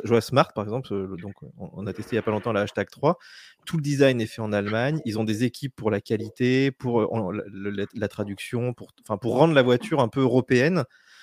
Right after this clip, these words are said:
Et je pense que B Y D a quand même potentiellement cette capacité, euh, financière et industrielle de le faire. Donc moi, je suis un peu comme Max, et je me, je me, effectivement, bon, il suffit pas d'être persuadé d'être le meilleur, mais je pense qu'ils, ils ont quand même la possibilité de faire ça parce qu'ils maîtrisent quand même toute la chaîne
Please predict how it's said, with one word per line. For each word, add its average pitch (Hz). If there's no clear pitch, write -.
Et 110
je -
pense 170
que 131
B 117
Y 123
D 165
a 110
quand 127
même 135
potentiellement 151
cette -
capacité, -
euh, 110
financière 117
et 113
industrielle 110
de 120
le 117
faire. 120
Donc -
moi, 135
je -
suis -
un 123
peu 127
comme 127
Max, 170
et 123
je 117
me, 120
je 110
me, 113
effectivement, 143
bon, 117
il 113
suffit 123
pas 139
d'être 123
persuadé 127
d'être 127
le 117
meilleur, 131
mais 113
je -
pense -
qu'ils, -
ils 110
ont 147
quand 143
même 139
la 113
possibilité 127
de 113
faire 113
ça 170
parce -
qu'ils 127
maîtrisent 120
quand -
même 117
toute -
la 104
chaîne 160